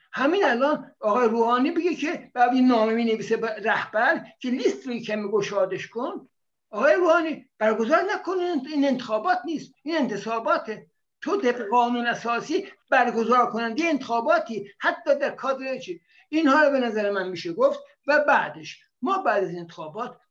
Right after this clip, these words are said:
باید با این، اه، اصلاح طلبان، هم اصلاح طلبان حکومتی، مشروع حکومتی، هم اصلاح طلبان غیر حکومتی، می‌شه وارد یک سیاست دیالوگ انتقادی بسیار جدی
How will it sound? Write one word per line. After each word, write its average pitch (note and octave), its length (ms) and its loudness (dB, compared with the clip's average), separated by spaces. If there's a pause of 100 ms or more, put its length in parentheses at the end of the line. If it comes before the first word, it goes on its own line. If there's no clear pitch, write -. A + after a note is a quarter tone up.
باید C4+ 260 0
با A3 180 -6
این، G#3 460 -10 (220)
اه، F#3 220 -6 (120)
اصلاح F3 360 -6
طلبان، E3 600 -8 (180)
هم C4+ 260 0
اصلاح C#4 260 0
طلبان B3 420 0
حکومتی، F#3 840 -4 (140)
مشروع G3+ 340 -8
حکومتی، F3 520 -10 (160)
هم C#4 220 0
اصلاح B3+ 320 -2
طلبان A3 520 -4
غیر A#3+ 260 2
حکومتی، F3 720 -8 (420)
می‌شه G#3+ 440 0
وارد F#3+ 480 -4
یک A#3 400 -6
سیاست F#3 640 -10 (240)
دیالوگ G3 480 -4 (120)
انتقادی F3+ 720 -8
بسیار G#3 500 -4
جدی A#3+ 640 -2